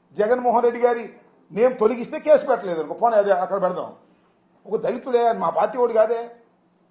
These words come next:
అతని మీద దాడి చేసి, కొట్టబోయి, బూతులు తిట్టి, భయంకరమైన బూతులు తిట్టారు. ప్రాయచిత్త దీక్ష చేశాడు, కేసు లేదు. శభాష్. న్యూ చట్టాన్ని తీసుకొచ్చారు భారతదేశంలో, ఆంధ్ర రాష్ట్రంలో ముఖ్యంగా.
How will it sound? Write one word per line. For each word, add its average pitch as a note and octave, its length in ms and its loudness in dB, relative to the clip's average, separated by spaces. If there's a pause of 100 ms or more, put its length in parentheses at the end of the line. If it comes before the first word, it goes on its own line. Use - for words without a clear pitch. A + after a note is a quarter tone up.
(960)
అతని B3+ 280 -2
మీద C4 160 0
దాడి A#3+ 340 2
చేసి, A3+ 380 -2
కొట్టబోయి, A3+ 640 0
బూతులు A3+ 380 -10
తిట్టి, G#3+ 260 -10
భయంకరమైన A#3+ 400 -4
బూతులు G3 220 -6
తిట్టారు. C3+ 340 -10 (720)
ప్రాయచిత్త C#4+ 380 2
దీక్ష C4+ 160 -6
చేశాడు, B3+ 280 2
కేసు A3+ 260 -2
లేదు. C#3 220 -12 (540)
శభాష్. D#3+ 300 -2 (1040)
న్యూ G#3 120 -10
చట్టాన్ని G3 420 0
తీసుకొచ్చారు E3+ 420 -6
భారతదేశంలో, D#3 540 -4
ఆంధ్ర D3+ 260 -4
రాష్ట్రంలో C#3+ 360 -6
ముఖ్యంగా. D3+ 500 -12